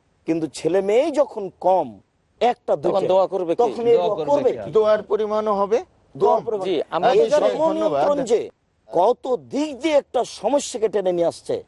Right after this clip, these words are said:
Speaker 1: যেমন ভাবে অন্যায় অবিচারকে
Speaker 2: আজকে
Speaker 1: সমাজে ছড়িয়ে দিচ্ছে।
Speaker 4: জি, ধন্যবাদ
Speaker 1: তেমনি
Speaker 4: শেখ।
Speaker 1: ভাবে।
Speaker 4: আমরা একটু শেখ কাজী মোহাম্মদ ইব্রাহিমের কাছ থেকে শুনবো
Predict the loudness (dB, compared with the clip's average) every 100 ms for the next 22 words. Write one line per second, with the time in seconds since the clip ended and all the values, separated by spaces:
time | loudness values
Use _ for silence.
0 | _ _ _ _ -2 0 0 -2 0 2
1 | 0 -2 0 0 0 0 -2 0 2 2
2 | 2 -2 -6 -4 -4 -4 -8 -2 0 0
3 | -2 -2 -2 0 0 2 2 0 0 0
4 | -2 0 2 2 2 -2 -4 -2 0 0
5 | 0 -4 -4 0 0 -2 _ -2 0 0
6 | -2 -6 -8 -8 -6 -4 -4 -4 -10 -6
7 | -6 -6 -12 -12 -10 -8 -2 -2